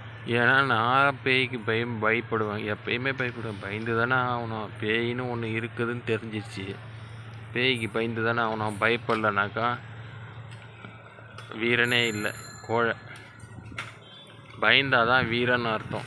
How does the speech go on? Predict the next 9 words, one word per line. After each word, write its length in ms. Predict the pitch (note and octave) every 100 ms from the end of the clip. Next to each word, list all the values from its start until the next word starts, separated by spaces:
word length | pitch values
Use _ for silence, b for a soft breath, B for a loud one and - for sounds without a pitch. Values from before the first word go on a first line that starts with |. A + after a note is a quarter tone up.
| -
இந்த 240 | A2+ A2 G#2+
மரத்துலலாம், 800 | A2 A2 A#2+ A#2 A2+ A#2 A#2+ - - - -
இந்த 140 | A#2+ A#2
பக்கம் 280 | B2 B2+ C3
தாங்க, 200 | C3+ C3+
இதுல 320 | B2 B2+ B2+
வெள்ளை 260 | B2 C#3 C#3+
பேய் 180 | C3+ A#2+
உக்காந்துருக்காங்க, 880 | A#2+ A#2+ A#2 A2+ A2 G#2+ A2 A2